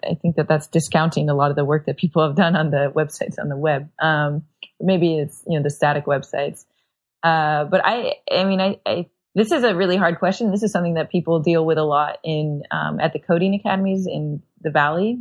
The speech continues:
where people are learning to program from scratch in twelve weeks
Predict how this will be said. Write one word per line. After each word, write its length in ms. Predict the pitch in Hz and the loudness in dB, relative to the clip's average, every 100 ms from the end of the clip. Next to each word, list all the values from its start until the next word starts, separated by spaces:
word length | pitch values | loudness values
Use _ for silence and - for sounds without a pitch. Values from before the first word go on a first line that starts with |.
| 208 - | -10 -6
where 220 | 160 156 | 0 0
people 360 | 156 170 170 156 | 0 0 0 2
are 320 | 147 143 - | 2 0 0
learning 540 | 170 175 170 170 165 - _ _ _ - | 0 2 2 2 0 -4 _ _ _ -2
to 120 | 247 | 0
program 600 | 226 180 175 175 170 170 | 2 2 2 2 2 2
from 200 | 208 196 | 2 0
scratch 500 | - 160 156 151 - | 2 2 2 -2 -4
in 80 | 151 | -2
twelve 320 | 170 165 151 | 2 2 2
weeks 340 | 156 147 - | 0 -2 -6